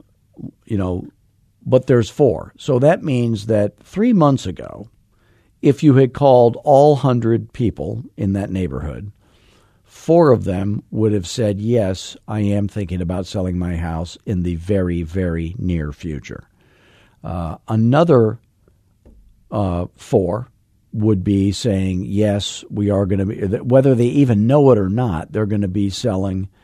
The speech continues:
putting their house up for sale in six months. Another four would be doing it in nine. Another four would be doing it in twelve. So there's, that's the advantage of cold calling.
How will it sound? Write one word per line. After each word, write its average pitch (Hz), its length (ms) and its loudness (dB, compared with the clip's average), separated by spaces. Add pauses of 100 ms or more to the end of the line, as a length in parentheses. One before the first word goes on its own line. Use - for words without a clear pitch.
(320)
putting 117 280 2
their 95 120 -2
house 101 320 -2
up 120 160 -6
for 92 160 -10
sale 90 440 -6
in 92 340 -4
six - 420 -10
months. - 420 -14 (480)
Another 117 500 2
four 104 460 0
would 101 220 -2
be 98 120 -4
doing 101 340 -2
it 90 220 -6
in 95 220 -2
nine. 73 460 -8 (340)
Another 113 480 2
four 101 460 -2
would 101 180 -2
be 101 140 -2
doing 101 340 -2
it 95 200 -4
in 98 200 -4
twelve. 67 560 -10 (460)
So 110 440 -2 (520)
there's, 123 420 0 (480)
that's 151 320 0
the 131 140 4
advantage 98 520 0
of 85 140 -6
cold 87 240 -10
calling. - 320 -20